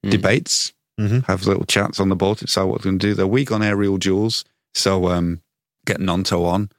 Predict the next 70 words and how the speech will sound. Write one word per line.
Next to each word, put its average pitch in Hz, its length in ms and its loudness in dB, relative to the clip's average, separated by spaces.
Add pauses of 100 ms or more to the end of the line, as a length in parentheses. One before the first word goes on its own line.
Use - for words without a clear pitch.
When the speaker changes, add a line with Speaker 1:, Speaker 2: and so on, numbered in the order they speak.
(280)
Speaker 2:
Uh, 90 760 0
and 98 120 0
they're 95 120 2
also 95 180 -2
weak 90 240 -2
at - 60 -6
defending 92 340 -4
set - 200 -4
pieces, 90 440 0
so - 140 -2
that - 160 0
helps 107 360 0
with 90 140 0
the 92 120 2
Speaker 3:
Gnonto. 85 160 0 (360)
Speaker 2:
Um, 90 300 2
<laughs> - 60 -14
what's - 220 -2
he - 80 -8
called? - 520 -2 (280)
Speaker 3:
No, 175 120 2
I'm 165 60 4
just - 140 -2
laughing 151 220 0
at 117 60 0
the 127 60 2
idea 120 200 0
of 104 120 -4
putting 127 220 -2
him 104 120 -2
on 113 100 0
for 107 160 -6
the 107 200 -2
aerial 104 300 0
duels. 101 360 0
Speaker 2:
Yeah, - 160 2
yeah. 127 300 0
Well, 143 240 0
if 165 100 -4
they're 113 100 0
weak 135 260 0
at 180 60 -2
it, - 200 -4
give 113 120 -2
him 107 180 2
a, 104 100 -2 (440)
uh, 104 140 0
give 110 120 -4
him 107 60 -2
a 101 60 -2
chance. 101 260 -2
He 92 60 0
might 95 140 0
have 98 140 -4
a, 92 140 -2 (120)
a - 80 -4
big 98 180 -2
spring. 98 340 0 (220)
And 101 140 2
they're 104 80 2
weak 127 260 0
at - 100 -4
keeping 113 300 0
<laughs> 110 80 -2
possession 104 320 -2
of 92 80 -2
the 95 60 -2
ball 87 300 -2
as - 100 -6
well 82 240 0